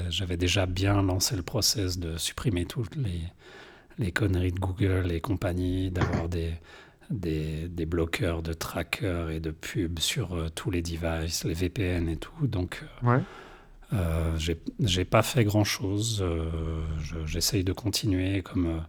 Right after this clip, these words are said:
Speaker 1: alors moi, j'utilise pas Firefox Focus sur le mobile, je, j'utilise Safari parce que
Speaker 2: Safari,
Speaker 1: je le trouve
Speaker 2: ouais.
Speaker 1: quand même
Speaker 2: Ouais.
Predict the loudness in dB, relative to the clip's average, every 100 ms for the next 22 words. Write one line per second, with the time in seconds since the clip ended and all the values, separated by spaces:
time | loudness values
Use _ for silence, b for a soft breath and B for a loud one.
0 | B B B -2 2 4 6 4 2 0
1 | 0 0 0 2 2 -2 -4 -2 -2 -4
2 | 0 0 0 0 0 0 -4 -4 -4 -2
3 | -2 -2 -2 -4 -4 -2 -4 -4 -2 0
4 | 0 0 0 0 0 -4 -6 -4 2 6
5 | 8 8 4 0 -2 -2 0 -2 -6 B